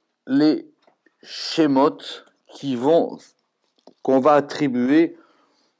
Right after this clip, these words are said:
aux Séphirot. Et on est arrivé depuis le chapitre cinq à l'étude du nom El le Shem Kel qui s'écrit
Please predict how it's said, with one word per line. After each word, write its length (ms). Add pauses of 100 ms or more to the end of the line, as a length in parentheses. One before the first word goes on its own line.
(100)
aux 260 (680)
Séphirot. 720 (1040)
Et 320 (300)
on 240
est 60
arrivé 440
depuis 400
le 140
chapitre 800 (680)
cinq 460 (600)
à 100
l'étude 680 (320)
du 160
nom 380
El 320 (280)
le 200
Shem 500
Kel 360
qui 120
s'écrit 540